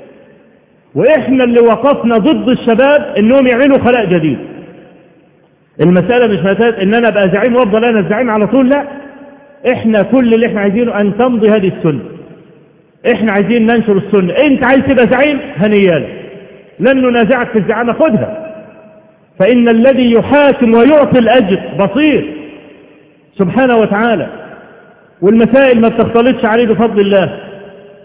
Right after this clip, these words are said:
سبحانه وتعالى. عشان كده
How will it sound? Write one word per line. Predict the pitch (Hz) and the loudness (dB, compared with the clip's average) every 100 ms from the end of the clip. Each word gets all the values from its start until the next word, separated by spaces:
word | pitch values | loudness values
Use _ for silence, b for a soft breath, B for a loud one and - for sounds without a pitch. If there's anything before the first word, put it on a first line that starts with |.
| - _ _ | -20 _ _
سبحانه | - 196 208 254 208 | -2 0 2 2 2
وتعالى. | 185 180 170 151 113 - - - - - _ _ - | 0 0 -2 -2 -6 -14 -20 -20 -20 -20 _ _ -10
عشان | 151 214 | -2 -2
كده | 202 247 233 226 | 0 2 2 0